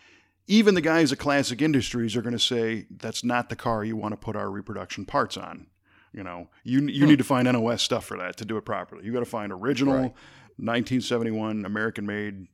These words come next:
Speaker 1: Chrysler parts to restore that car.
Speaker 2: Right.
Speaker 1: However, for everybody else, you can't find those parts. And if you like those cars,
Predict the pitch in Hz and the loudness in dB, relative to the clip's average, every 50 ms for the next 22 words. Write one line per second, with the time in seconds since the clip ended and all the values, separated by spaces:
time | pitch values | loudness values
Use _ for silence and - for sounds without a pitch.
0 | _ - - 107 98 101 95 - - 101 92 - - - 131 104 92 95 - - | _ -14 -8 -6 -6 -6 -6 -6 -8 -8 -10 -8 -4 -2 0 0 0 -2 -6 -10
1 | - - 104 95 95 90 - - 117 113 104 95 87 85 - - 120 104 87 80 | -10 -8 -8 -8 -8 -8 -4 -2 -2 -2 -2 -2 -6 -8 -4 -2 0 0 0 -4
2 | - - 69 - - - - - - - - - _ _ - 123 123 131 160 180 | -8 -14 -18 -20 -20 -20 -20 -20 -20 -20 -20 -20 _ _ -2 0 2 6 6 6
3 | 143 101 85 85 87 - _ _ _ _ _ _ _ _ _ _ _ _ _ _ | 6 4 -2 -8 -12 -16 _ _ _ _ _ _ _ _ _ _ _ _ _ _
4 | _ _ _ - - 139 131 131 127 123 - - 151 160 208 196 156 175 170 160 | _ _ _ -6 -2 0 2 4 4 2 2 0 0 0 0 0 2 2 2 4
5 | 147 156 160 135 101 95 101 - - - - - - _ _ _ _ _ _ _ | 4 4 2 2 0 0 -2 -2 -2 -4 -4 -6 -8 _ _ _ _ _ _ _
6 | _ _ _ _ _ 123 135 143 - - 196 196 - - 233 226 226 190 123 101 | _ _ _ _ _ -6 -6 -6 0 0 0 0 0 -4 -4 -4 -2 -2 -4 -4
7 | 90 - - - - - - - - - - - _ _ _ _ _ _ - - | -6 -10 -12 -12 -14 -14 -14 -14 -12 -14 -14 -14 _ _ _ _ _ _ -8 -4
8 | 127 131 127 - 131 131 131 143 175 175 - 151 139 - - - 202 180 127 117 | -2 -2 -2 -2 -2 0 2 2 2 2 2 0 0 0 0 0 2 2 4 4
9 | 123 135 139 123 - - - | 2 2 0 -2 -4 -8 -12